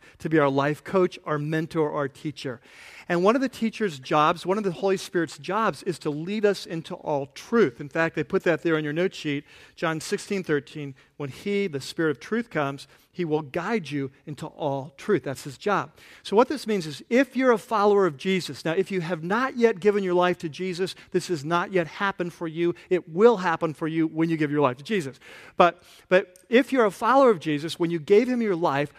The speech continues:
the Holy Spirit invaded your life as your life coach. And here's the thing, one of his jobs is to lead us to truth. And one of the things he does, he gives us a, no-, a spiritual nose for the truth.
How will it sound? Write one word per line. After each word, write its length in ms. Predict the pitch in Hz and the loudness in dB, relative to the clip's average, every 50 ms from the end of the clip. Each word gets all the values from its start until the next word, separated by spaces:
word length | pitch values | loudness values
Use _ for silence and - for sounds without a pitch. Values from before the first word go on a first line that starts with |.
| - _ | -14 _
the 80 | - | -10
Holy 360 | 160 - - 220 220 214 214 196 | -10 -6 0 2 4 4 4 2
Spirit 640 | - - - - - - 254 247 233 185 156 156 | -2 -8 -12 -12 -8 -2 0 4 4 4 4 4
invaded 540 | 175 165 160 147 151 147 147 147 143 135 - | 2 -2 -2 0 2 2 2 0 -2 -4 -6
your 120 | 160 156 160 | -8 -6 -4
life 340 | 185 202 196 165 139 - | -4 -2 -2 -2 -4 -4
as 180 | - 170 143 139 | -6 -6 -6 -4
your 120 | 151 151 | -6 -4
life 340 | 143 139 135 127 131 - - | -2 0 -2 -2 -2 -6 -10
coach. 340 | - - 196 156 143 - - - - | -4 -2 0 0 0 -2 -8 -8 -6
And 160 | 190 170 175 | -6 -6 -4
here's 300 | 156 190 233 254 240 - | -2 0 0 0 0 -2
the 100 | 233 208 | -8 -6
thing, 340 | - - 156 147 143 143 - - - - - _ _ | -2 0 0 0 0 -2 -8 -14 -20 -20 -20 _ _
one 280 | 156 156 185 220 247 | 0 2 2 4 4
of 120 | 269 254 208 | 2 2 0
his 280 | 202 233 226 175 - | -2 -4 -4 -4 -4
jobs 360 | - - 185 156 165 165 156 | -4 -2 0 2 2 0 0
is 120 | 156 143 - | -4 -10 -8
to 80 | 156 | -2
lead 160 | 147 156 180 208 | -2 0 0 0
us 140 | 185 - | -4 -6
to 60 | - 185 | -10 -12
truth. 260 | - - 151 143 - | -8 -6 -6 -6 -4
And 80 | 165 | -4
one 100 | 165 202 | -2 -2
of 40 | 240 | 0
the 60 | 247 | -2
things 100 | 233 - | -2 -4
he 120 | - 202 160 | -6 -8 -2
does, 420 | 143 151 151 175 208 233 - - _ - - - _ | 0 2 2 2 0 -2 -4 -10 _ -20 -20 -20 _
he 140 | _ 202 190 | _ -4 -4
gives 340 | 151 139 - 208 220 214 233 | -4 2 4 6 6 6 4
us 200 | 247 226 - - - | -2 -6 -6 -6 -4
a, 80 | 185 170 | -4 -2
no-, 280 | 156 156 160 175 208 | -2 -2 -2 -2 -2
a 100 | 190 175 | -2 -4
spiritual 640 | 151 - - - - 208 226 240 240 - - 202 185 | -6 -8 -8 -4 -2 0 0 0 -2 -4 -6 -6 -6
nose 460 | 170 165 170 175 175 151 143 139 139 | -4 0 2 4 4 4 2 0 -2
for 140 | - - 147 | -6 -8 -8
the 80 | 139 135 | -8 -8
truth. 580 | - - - 190 180 156 113 - _ _ _ | -8 -6 -2 0 0 0 0 -4 _ _ _